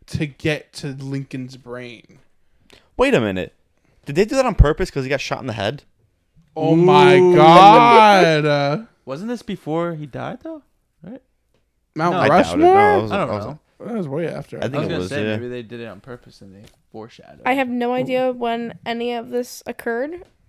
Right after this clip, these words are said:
Speaker 4: <laughs> at all.
Speaker 1: I have to look this up. I'm pretty sure it was after, way after.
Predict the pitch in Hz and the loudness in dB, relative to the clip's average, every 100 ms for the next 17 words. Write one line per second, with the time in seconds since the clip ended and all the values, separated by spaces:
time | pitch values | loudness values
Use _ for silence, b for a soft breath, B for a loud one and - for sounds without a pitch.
0 | _ 427 - 403 339 285 247 262 - 349 | _ -2 2 4 4 4 2 0 -2 -4
1 | 208 208 151 143 135 131 - b b - | -4 -4 -6 -6 -6 -6 -8 b b -10
2 | 175 175 247 240 202 190 170 147 123 123 | -8 -6 -6 -6 -4 -2 -2 -4 -6 -10
3 | 123 131 120 123 131 _ _ _ _ _ | -10 -12 -12 -14 -20 _ _ _ _ _
4 | 127 120 120 - 120 120 | -12 -12 -14 -16 -16 -16